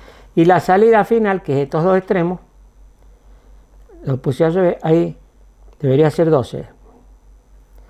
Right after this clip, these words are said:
A ver, me trato de no tapar con la cámara y mis manos. Doce punto dieciséis. Si yo mido cada una de las celdas,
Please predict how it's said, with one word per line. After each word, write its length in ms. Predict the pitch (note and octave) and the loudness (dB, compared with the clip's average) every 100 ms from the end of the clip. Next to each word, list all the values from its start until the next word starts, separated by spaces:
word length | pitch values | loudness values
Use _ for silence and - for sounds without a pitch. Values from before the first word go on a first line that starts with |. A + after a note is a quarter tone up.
| - - _ - _ - | -20 -20 _ -20 _ -18
A 80 | A#2 | -8
ver, 220 | C3 A#3 C4 | -6 -6 -6
me 240 | C#3+ B2 | -4 -4
trato 320 | B2+ E3 E3+ | -2 -2 0
de 60 | D#3 | -2
no 120 | E3+ | -2
tapar 400 | D#3+ C#3+ F3 F3 | -4 -4 -4 -6
con 140 | E3 | -6
la 160 | D3+ C#3+ | -6 -6
cámara 480 | F3 E3+ F3 A3 - | -6 -6 -6 -8 -12
y 120 | E3 | -10
mis 180 | D3 C#3 | -6 -6
manos. 340 | E3 C#3+ D#3+ D3+ - _ _ - - - _ - - - - - - _ - - - - _ - | -4 -4 -6 -10 -20 _ _ -20 -20 -20 _ -20 -20 -20 -20 -20 -20 _ -20 -20 -20 -20 _ -4
Doce 400 | F3 F3+ - F3+ | 0 0 0 -4
punto 580 | - D#3+ F3+ - G3 - | -2 -2 -2 -2 -8 -6
dieciséis. 680 | D3 C#3+ D3 B2+ C3 G#2 - - - _ - _ - - - - - - _ _ | -2 -2 -2 -6 -6 -8 -14 -20 -20 _ -20 _ -20 -20 -20 -20 -20 -20 _ _
Si 260 | - A3+ A3 | -8 -2 2
yo 160 | C4 | 2
mido 400 | B3 G3+ C#3 A2+ - - _ - - _ - _ - | 4 4 2 0 -6 -20 _ -20 -20 _ -20 _ -12
cada 300 | - G#3+ G#3+ | -2 2 2
una 180 | A3+ A#3 | 2 2
de 60 | A#3 | 0
las 160 | A#3 | 0
celdas, 400 | A#3 G#3 F#3+ G3 | 0 -2 -2 -6